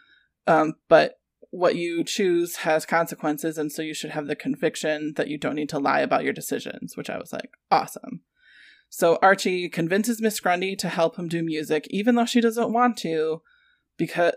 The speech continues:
be alone with him because of the whole statutory rape situation. By the way,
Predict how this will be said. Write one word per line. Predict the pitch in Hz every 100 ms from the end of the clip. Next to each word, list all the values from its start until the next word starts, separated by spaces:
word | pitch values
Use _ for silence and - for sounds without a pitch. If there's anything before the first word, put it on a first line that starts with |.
| 175
be | 175
alone | 180 190 185
with | 170
him | 180 147
because | 143 - 151 170
of | 156
the | 165
whole | 160 156
statutory | - 147 - 139 165 175
rape | 185 190
situation. | - 262 277 269 139 139 139 - _ 135
By | 131 131
the | 151
way, | 147 151 185